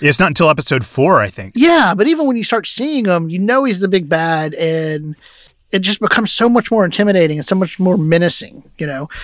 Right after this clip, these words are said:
Speaker 2: Um, that was one of the issues when my cousin Paul s-, texted me about. He was like, "It just didn't feel very intimidating." And I, and it made me wonder, did, it was that because they're making an assumption on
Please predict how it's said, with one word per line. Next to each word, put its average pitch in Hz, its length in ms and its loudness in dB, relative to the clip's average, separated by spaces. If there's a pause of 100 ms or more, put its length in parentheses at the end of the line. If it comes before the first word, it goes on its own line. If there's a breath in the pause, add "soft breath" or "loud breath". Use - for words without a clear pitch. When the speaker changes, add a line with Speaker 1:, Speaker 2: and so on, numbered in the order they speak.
(200 loud breath)
Speaker 2:
Um, 156 180 2
that 185 100 4
was 175 120 0
one 196 400 -2
of 185 180 -2 (340)
the 190 120 -2
issues 175 240 -2
when 180 60 -2
my 170 100 0
cousin 160 560 -2
Paul 196 300 2 (120)
s-, - 260 -14
texted 175 320 -4
me 147 100 -2
about. 127 260 -6
He 139 40 -10
was 147 160 -6
like, 143 200 -10
"It 151 60 -10
just 156 160 -8
didn't 175 160 -8
feel 170 180 0
very 160 240 2
intimidating." 147 640 -2 (800 loud breath)
And 208 120 6
I, 202 120 4
and 208 200 0
it 214 100 4
made 247 200 -2
me 262 140 0
wonder, 185 640 -2 (520 soft breath)
did, 170 340 -6
it 185 60 -2
was 180 220 2
that 214 220 2
because 185 1000 -2 (360)
they're 185 160 0
making 185 320 0
an 170 60 -4
assumption 175 480 -2
on 165 580 -4